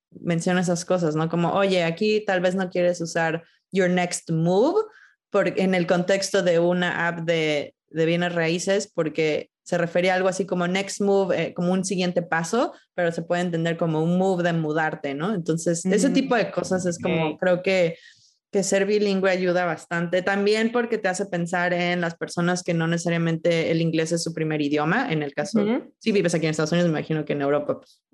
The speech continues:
Speaker 1: cualquier otro idioma que, en el que estés trabajando,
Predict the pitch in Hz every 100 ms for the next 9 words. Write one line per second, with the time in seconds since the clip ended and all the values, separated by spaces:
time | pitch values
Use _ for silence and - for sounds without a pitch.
0 | - - 151 151 170 160 160 151 135 156
1 | 165 156 156 151 151 143 135 151 - 156
2 | 151 156 180 254